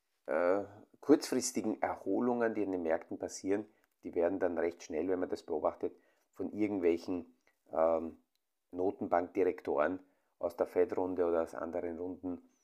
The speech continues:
dann sofort verbal, ähm, abgeschwächt und zerschossen, sodass der Markt wieder in eine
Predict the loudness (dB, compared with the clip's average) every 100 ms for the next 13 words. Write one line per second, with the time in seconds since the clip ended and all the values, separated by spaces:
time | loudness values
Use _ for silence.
0 | _ _ -10 -4 -4 -4 -2 -2 -2 -2
1 | 0 2 4 4 2 2 -4 _ _ _
2 | _ _ _ -2 0 -2 -2 -2 -6 2
3 | 4 4 0 -10 -8 -8 -6 -4 -4 -6
4 | -4 -2 -2 -4 0 0 0 -6 -4 -4
5 | -2 -4 -4